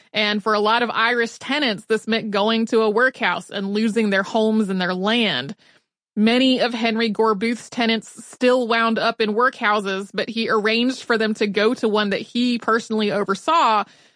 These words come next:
without having to forfeit their lands or their homes to do it. So still a bad situation, but not as bad as it could have been.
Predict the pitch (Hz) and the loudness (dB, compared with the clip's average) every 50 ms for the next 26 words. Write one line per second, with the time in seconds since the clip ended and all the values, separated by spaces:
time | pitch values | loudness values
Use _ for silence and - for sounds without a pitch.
0 | _ - 220 220 208 247 269 294 311 294 302 254 262 254 254 233 247 240 233 - | _ -2 -2 0 2 2 2 2 2 0 0 0 0 0 0 0 0 -2 -2 -4
1 | 233 - - 226 233 226 - 240 - 214 226 208 202 196 202 214 214 214 214 214 | -4 -4 0 0 0 0 0 -4 -2 0 -2 0 0 0 0 0 2 2 2 0
2 | 214 208 - - _ _ _ _ _ _ - 214 208 208 196 208 202 - 233 233 | 0 -2 -4 -8 _ _ _ _ _ _ -2 0 2 2 2 0 2 2 0 2
3 | 226 226 214 - - 190 190 220 208 190 170 - - _ _ _ _ _ _ _ | 2 0 0 -2 -6 -4 0 2 2 2 0 -2 -4 _ _ _ _ _ _ _
4 | _ - 202 196 196 - - 254 294 285 240 247 240 240 226 - 233 - 233 233 | _ -4 -4 -4 -4 -2 -2 0 2 2 2 2 0 0 -2 -4 -6 -4 -2 -2
5 | 233 240 - 214 202 190 185 180 185 185 - _ _ _ - 190 185 202 208 220 | -2 -2 -2 -2 -2 -2 -2 -4 -8 -10 -12 _ _ _ -4 -4 0 0 0 0
6 | 214 208 196 220 208 202 202 202 190 190 - - _ _ 233 214 196 170 170 156 | -2 -2 -2 -2 0 0 -2 -2 -4 -6 -8 -10 _ _ -2 -2 -2 -2 -4 -6
7 | - - - - | -6 -8 -10 -14